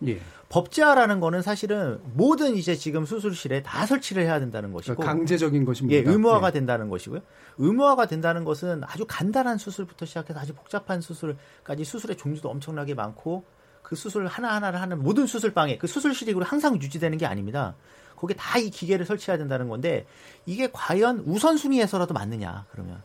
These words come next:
Speaker 2: 그리고 당연히 비용이 증가할 수밖에 없죠. 그거는.
Speaker 1: 그러면 이제 제가 약간 이제 정리하면서요. 다시 이제 그 의견을 여쭙고 싶은 게, 어...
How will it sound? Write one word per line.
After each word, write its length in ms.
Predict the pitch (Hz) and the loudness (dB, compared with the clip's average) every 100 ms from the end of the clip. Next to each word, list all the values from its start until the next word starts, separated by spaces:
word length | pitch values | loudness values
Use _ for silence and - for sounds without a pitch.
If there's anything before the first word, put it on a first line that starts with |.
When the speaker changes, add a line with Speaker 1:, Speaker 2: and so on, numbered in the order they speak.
| - | -8
Speaker 2:
그리고 120 | 247 | -6
당연히 340 | 233 170 269 262 | -2 0 2 0
비용이 320 | 165 190 190 | 0 0 0
증가할 320 | - 143 156 | -2 -2 -2
수밖에 260 | 139 139 131 | -4 -8 -8
없죠. 300 | - - - _ _ _ _ - | -10 -14 -20 _ _ _ _ -10
그거는. 220 | 139 113 98 - | -6 -6 -10 -10
Speaker 1:
그러면 340 | 156 147 143 | -6 -2 -2
이제 180 | 127 117 | -2 -4
제가 340 | 131 120 110 - _ - 131 - | -6 -8 -8 -14 _ -18 -16 -14
약간 260 | 135 165 | -10 -6
이제 100 | 131 | -4
정리하면서요. 840 | 123 127 143 135 120 107 95 151 226 | -4 -2 0 0 -2 -10 -10 -10 -6
다시 220 | 131 135 | -4 -2
이제 200 | 120 113 117 | -4 -6 -10
그 100 | - | -12
의견을 400 | 110 120 127 123 | -10 -6 -4 -4
여쭙고 320 | 110 110 139 120 | -4 -8 -10 -10
싶은 320 | - - 101 | -10 -10 -4
게, 280 | 127 101 85 - _ _ | -4 -4 -8 -20 _ _
어... 520 | 127 120 120 120 120 | -4 0 0 0 -2